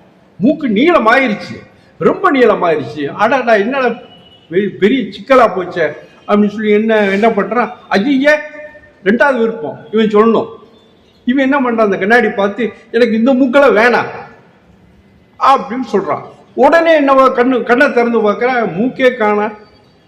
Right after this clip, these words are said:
"இது என்ன பெரிய, ஒண்ணும் இவனுக்கு புரியல, முன்ன மூக்கு ரொம்ப நீளமாச்சு, இப்ப மூக்கே இல்லாம போயிருச்சு, இது ரொம்ப அசிங்கமா இருக்கு, ஐயே, வேணாம், வேணாம், இது வேணாம்"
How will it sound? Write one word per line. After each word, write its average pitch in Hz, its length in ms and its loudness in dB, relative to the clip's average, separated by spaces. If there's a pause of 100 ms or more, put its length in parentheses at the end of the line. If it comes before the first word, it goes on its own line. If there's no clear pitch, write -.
(600)
"இது 208 400 -6
என்ன 302 340 -2 (220)
பெரிய, 262 580 2 (880)
ஒண்ணும் 302 300 0
இவனுக்கு 254 320 2
புரியல, 277 640 -2 (480)
முன்ன 247 260 -2
மூக்கு 240 340 -2
ரொம்ப 226 200 0
நீளமாச்சு, 165 720 0 (320)
இப்ப 202 120 2
மூக்கே 302 580 -2
இல்லாம 277 480 0
போயிருச்சு, 214 260 -8
இது 233 340 0
ரொம்ப 269 320 2
அசிங்கமா 196 460 -4
இருக்கு, 113 320 -14 (380)
ஐயே, 269 460 -2 (200)
வேணாம், 247 280 2
வேணாம், 240 260 4 (220)
இது 226 300 0
வேணாம்" 202 260 0